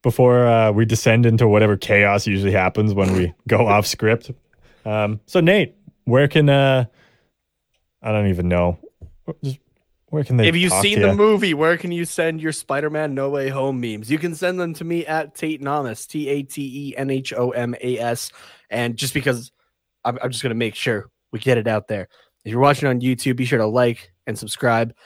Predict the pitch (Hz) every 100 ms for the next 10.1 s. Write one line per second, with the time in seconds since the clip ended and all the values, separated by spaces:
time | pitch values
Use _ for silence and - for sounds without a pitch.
0 | _ - 120 117 123 135 131 123 - 160
1 | 170 127 107 101 90 90 - 127 123 120
2 | 123 123 123 113 113 117 123 139 131 -
3 | 110 - 90 - - 127 143 151 131 135
4 | 123 131 135 120 117 127 117 113 110 113
5 | 117 90 - 127 139 127 127 120 131 123
6 | - 110 110 120 113 120 139 127 - 110
7 | 76 - _ - _ _ _ _ 117 117
8 | 160 143 151 139 139 127 123 110 135 107
9 | - _ _ _ _ _ - 131 - 147
10 | 143